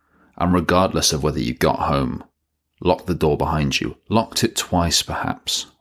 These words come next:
ran up the stairs, got into bed, pulled the sheets over your head,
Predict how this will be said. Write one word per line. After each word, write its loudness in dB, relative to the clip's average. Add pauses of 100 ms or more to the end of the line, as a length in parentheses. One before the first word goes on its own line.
(120)
ran 4
up -4
the -2
stairs, 0
got 0
into -2
bed, -2
pulled -4
the -2
sheets 0
over 0
your 2
head, 0